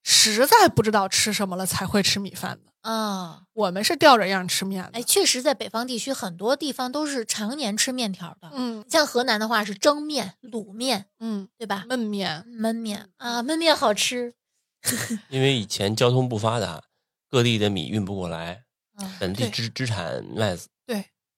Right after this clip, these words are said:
Speaker 1: 北方还是吃面会相对多一些。
Speaker 3: 对。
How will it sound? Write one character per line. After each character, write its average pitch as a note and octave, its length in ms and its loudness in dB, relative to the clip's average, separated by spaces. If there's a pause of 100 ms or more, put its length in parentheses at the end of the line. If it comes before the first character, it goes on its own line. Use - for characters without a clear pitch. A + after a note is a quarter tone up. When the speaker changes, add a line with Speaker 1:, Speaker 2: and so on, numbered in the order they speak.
(140)
Speaker 1:
北 A3+ 140 -2
方 E4+ 240 4
还 B3 160 0
是 C4 80 2
吃 - 180 -2
面 A3 640 -2
会 A#3 180 2
相 A#3 160 2
对 G#3+ 160 -4
多 G3 240 -8
一 F#3+ 80 -10
些。 - 380 -8
Speaker 3:
对。 - 140 -8